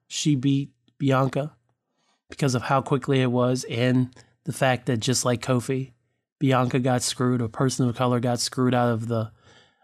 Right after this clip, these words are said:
a championship in record time because reasons.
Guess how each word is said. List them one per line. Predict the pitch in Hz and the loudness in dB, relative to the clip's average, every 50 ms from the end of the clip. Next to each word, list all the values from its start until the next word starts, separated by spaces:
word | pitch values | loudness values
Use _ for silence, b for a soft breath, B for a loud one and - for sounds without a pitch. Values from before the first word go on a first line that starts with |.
| b | b
a | - - | -4 -2
championship | - - 156 143 139 - 135 131 120 - - 143 135 127 - | 0 2 2 2 2 2 2 2 2 2 2 2 0 0 0
in | 131 117 120 | 0 0 2
record | 120 120 - - 120 117 | 2 0 0 -2 -4 -2
time | - 131 123 120 117 120 135 131 - _ _ _ - | -2 0 0 0 0 -2 -4 -8 -12 _ _ _ -20
because | - - 127 123 120 110 - - - - - 135 131 - _ _ _ - - 139 | -8 -2 0 0 2 2 2 0 0 -2 -6 -12 -20 -20 _ _ _ -8 -2 0
reasons. | 135 135 135 135 123 127 127 135 139 - - - | 2 4 4 4 4 2 2 2 2 0 -2 -2